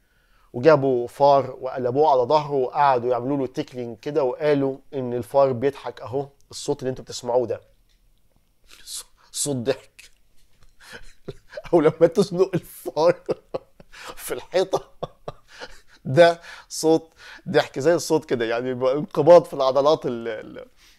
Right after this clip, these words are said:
الشيست ماسل، عضلات الصدر، فالصوت اللي بيطلع من ال-، الفوكال كوردز ده ضحك.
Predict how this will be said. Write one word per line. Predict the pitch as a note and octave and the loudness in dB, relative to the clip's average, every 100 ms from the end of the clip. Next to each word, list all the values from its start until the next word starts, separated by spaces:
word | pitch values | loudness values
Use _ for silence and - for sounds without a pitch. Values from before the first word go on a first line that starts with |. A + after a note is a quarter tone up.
| - - - | -20 -20 -20
الشيست | - - C#3+ C3 - | -18 -10 -10 -8 -4
ماسل، | C#3+ D3+ E3 B2 A2+ | -2 -2 -6 -8 -8
عضلات | A#2 B2 D3+ - | -6 0 0 -2
الصدر، | F3 - D#3+ F#3 A3 A#3+ A3+ C#4 E4+ D4+ | -12 0 4 4 2 -6 -14 -20 -20 -12
فالصوت | - - - F3 D#3 | -6 -6 -4 -2 -2
اللي | C#3 | -2
بيطلع | C3+ D#3+ D#3 C3+ | 0 0 0 -2
من | C3 C3 | -2 -6
ال-، | A#2+ A#2+ | -4 -6
الفوكال | A#2+ A#2 D3 D3 B2 | -6 -6 -4 -4 -8
كوردز | - F3+ G#3 G3+ | 2 4 4 2
ده | D#3 D3 E3+ D#3+ | -2 2 4 4
ضحك. | C3 - - | 2 -2 -6